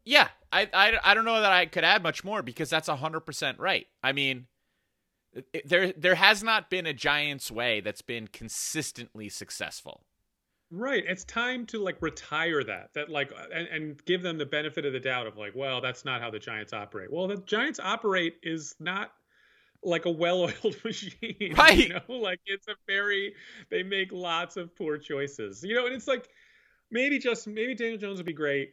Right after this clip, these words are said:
Speaker 2: and maybe Justin Fields won't be great, and we will never think about it. But it's a little like passing up, <laughs> you know, if they, in the mid nineties, they had passed up on,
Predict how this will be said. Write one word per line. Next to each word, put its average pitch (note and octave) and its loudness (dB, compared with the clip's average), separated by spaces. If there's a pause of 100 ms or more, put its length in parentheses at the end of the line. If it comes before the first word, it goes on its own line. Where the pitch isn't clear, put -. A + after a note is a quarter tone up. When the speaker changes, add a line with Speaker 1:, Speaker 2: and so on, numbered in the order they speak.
Speaker 2:
and C#3 -8
maybe C#3+ -2
Justin C#3 -2
Fields A#2+ -6
won't A#2+ -6
be A#2 -2
great, G2 -2 (200)
and A2 -4
we A2+ -6
will A2+ -8
never A#2 -2
think A#2 -6
about F2+ -4
it. - -10
But D#3 -2
it's E3 -2
a F#3+ 0
little G3 2
like C3+ -4 (720)
passing E3+ -4
up, C#3+ -6 (220)
<laughs> - -10
you F#3+ -4
know, D3 -2
if B2 -8
they, E3 -4
in D#3 -8
the C#3+ -6
mid D3+ -4
nineties, C#3 -4
they A#2+ -4
had A2+ -8
passed B2 -6
up A#2+ -4
on, G#2+ -8